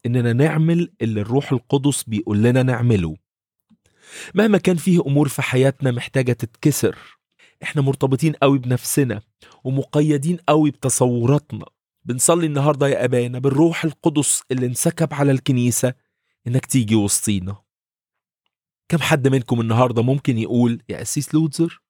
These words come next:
الله كلمني، وأنا ناوي أمشي في الخطوات اللي أنت قلتها"؟ ممكن ترفع إيدك من فضلك؟ ربنا يبارككم.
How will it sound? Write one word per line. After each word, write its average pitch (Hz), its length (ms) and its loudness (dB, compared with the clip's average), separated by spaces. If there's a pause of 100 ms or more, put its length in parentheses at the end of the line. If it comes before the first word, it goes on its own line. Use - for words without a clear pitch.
(460)
الله 127 320 2
كلمني، 101 680 0 (640)
وأنا 175 240 2
ناوي 190 540 2
أمشي 151 280 0
في - 80 -4
الخطوات 123 600 0
اللي 113 180 0
أنت 117 180 -6
قلتها"؟ 98 540 -6 (880)
ممكن 185 240 0
ترفع 160 340 2
إيدك 151 300 0
من 139 60 -2
فضلك؟ 147 580 -6 (960)
ربنا 127 240 2
يبارككم. 98 480 -2